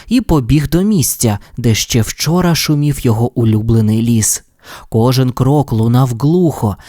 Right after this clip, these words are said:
а під ногами тріщала суха земля. Стів став навколішки, провів долоною по сірому ґрунту і зрозумів,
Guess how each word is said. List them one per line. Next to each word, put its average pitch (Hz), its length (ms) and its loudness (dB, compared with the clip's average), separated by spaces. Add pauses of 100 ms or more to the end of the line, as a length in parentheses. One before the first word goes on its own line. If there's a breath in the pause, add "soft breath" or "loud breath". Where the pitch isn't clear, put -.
(140 loud breath)
а 113 100 2
під 113 220 -2
ногами 143 600 0 (200 loud breath)
тріщала 165 640 0
суха 113 420 -2
земля. 120 540 0 (340 loud breath)
Стів - 380 0
став 139 300 0
навколішки, 139 760 0 (160 loud breath)
провів 170 380 0
долоною 131 540 2
по 120 140 0
сірому 117 440 0
ґрунту 117 560 0 (140 loud breath)
і 117 140 0
зрозумів, 127 680 0